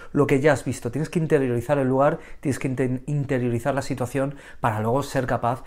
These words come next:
de transmitirlo con tus fotos. Es lo que yo he querido siempre y creo que con fotógrafos como Eduardo Gagueiro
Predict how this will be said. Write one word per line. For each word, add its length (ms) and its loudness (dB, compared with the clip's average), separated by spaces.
de 160 2
transmitirlo 520 0
con 220 0
tus 160 -6
fotos. 580 -2
Es 260 -4
lo 120 2
que 100 2
yo 120 4
he 20 2
querido 260 4
siempre 440 4
y 140 2
creo 220 2
que 120 -10
con 440 -2
fotógrafos 480 2
como 200 0
Eduardo 280 4
Gagueiro 600 4